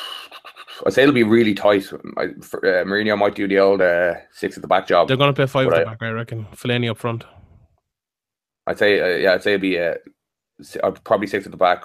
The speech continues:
Speaker 1: four, four centre backs, two wing backs, and lump it up to Fellaini. Um, it can, like, get a flick on or, or
Speaker 2: He's not
Speaker 1: off of
Speaker 2: playing.
Speaker 1: Fellaini.
Speaker 2: He's
Speaker 1: No?
Speaker 2: not, I,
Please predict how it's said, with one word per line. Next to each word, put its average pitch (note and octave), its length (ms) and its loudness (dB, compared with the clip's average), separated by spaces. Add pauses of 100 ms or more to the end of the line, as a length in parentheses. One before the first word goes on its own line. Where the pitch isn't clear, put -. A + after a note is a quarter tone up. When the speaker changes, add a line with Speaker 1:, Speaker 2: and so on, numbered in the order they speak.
(120)
Speaker 1:
four, G#2 240 2
four A#2 180 0
centre A2+ 180 0
backs, G2 180 0
two G2+ 120 -4
wing F#2+ 160 -2
backs, F2 300 0
and E2 380 -6
lump F2 260 -8
it F2+ 80 -2
up F#2 120 -2
to E2 60 -14
Fellaini. E2 580 -6 (120)
Um, A#1+ 460 -12 (760)
it - 100 -10
can, F2 120 -2
like, D#2+ 140 0
get D#2+ 100 4
a - 20 2
flick - 260 -2
on D#2+ 200 0
or, D2+ 380 -4
or - 180 0
Speaker 2:
He's - 120 -2
not D#2 100 2
Speaker 1:
off F2 120 -2
of - 160 -2
Speaker 2:
playing. E2 280 -6
Speaker 1:
Fellaini. - 60 -14 (540)
Speaker 2:
He's B2+ 80 -6
Speaker 1:
No? G2 180 4
Speaker 2:
not, C#3 160 -4
I, C3+ 140 -10